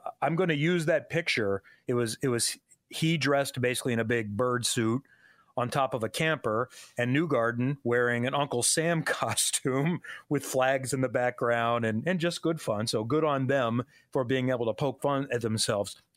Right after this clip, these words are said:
By the way, those are the only two drivers that have won more than once this year, so that's working. But his point was, "Hey, I ought to be able to use that picture to, to, to help me get my, my citizenship.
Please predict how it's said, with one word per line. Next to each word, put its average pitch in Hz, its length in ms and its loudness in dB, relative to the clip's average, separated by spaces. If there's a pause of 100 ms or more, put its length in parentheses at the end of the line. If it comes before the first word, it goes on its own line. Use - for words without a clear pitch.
By 143 140 2
the 131 100 2
way, 123 300 2 (200)
those 156 200 2
are - 60 -10
the 147 80 2
only 143 180 2
two 151 160 2
drivers 135 460 2
that 131 80 0
have 117 80 -2
won 131 180 0
more 143 180 2
than 123 160 0
once 147 280 0
this 120 260 0
year, 120 200 2
so 117 200 0
that's 131 280 0
working. 151 480 0 (400)
But 143 120 0
his 143 280 -2
point 160 320 -2
was, 135 360 0 (220)
"Hey, 190 100 2
I 165 180 4
ought 156 60 2
to 131 60 0
be 139 100 0
able 135 100 0
to 127 60 2
use 139 200 2
that 151 200 0
picture 123 380 0
to, 107 200 0 (100)
to, 120 240 0
to 135 160 -2
help 143 200 0
me 131 120 0
get 143 160 -2
my, 123 200 0
my 117 220 0
citizenship. 131 760 0